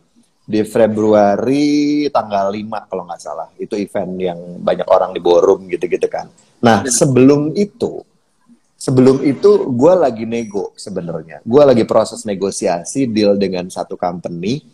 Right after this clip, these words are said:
Speaker 1: di mana ini adalah pekerjaan di luar event, bro. Di
Speaker 2: Hmm.
Speaker 1: luar event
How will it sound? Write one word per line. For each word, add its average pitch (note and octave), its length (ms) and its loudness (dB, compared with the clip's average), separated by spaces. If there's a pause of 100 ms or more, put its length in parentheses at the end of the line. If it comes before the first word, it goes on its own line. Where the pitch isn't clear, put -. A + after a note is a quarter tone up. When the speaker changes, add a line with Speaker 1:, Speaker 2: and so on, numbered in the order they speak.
(420)
Speaker 1:
di A2+ 200 2
mana G#2+ 680 4
ini B2 320 -2
adalah B2 400 2
pekerjaan A#2 720 -6
di A#2+ 120 -2
luar A2 360 0
event, G#2+ 480 -6
bro. - 220 -10 (580)
Di A#2+ 180 0
Speaker 2:
Hmm. A#2 140 8
Speaker 1:
luar A2+ 260 6
event E3 460 0